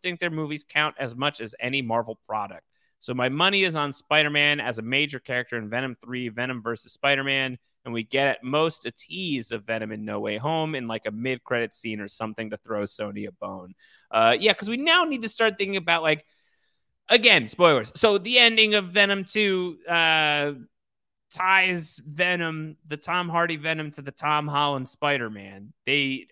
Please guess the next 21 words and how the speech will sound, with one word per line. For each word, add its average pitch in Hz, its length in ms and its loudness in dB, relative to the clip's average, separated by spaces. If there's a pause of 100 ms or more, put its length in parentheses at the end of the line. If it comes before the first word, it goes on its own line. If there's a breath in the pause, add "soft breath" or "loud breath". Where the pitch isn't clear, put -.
are 147 140 6
now 160 280 4
existing 139 480 -4
in 131 120 -6
some, 143 440 -4
they're 147 160 2
occupying 147 640 0
some 139 260 -4
sort 131 260 -4
of 120 100 -12
same 135 400 -2
universe 110 520 -8
somehow. 110 640 -6 (360)
We 110 60 -2
don't 117 180 -2
quite 135 260 -2
know 123 200 0
what 123 180 -4
that's 131 280 0
all 104 240 -2
about. 104 400 -4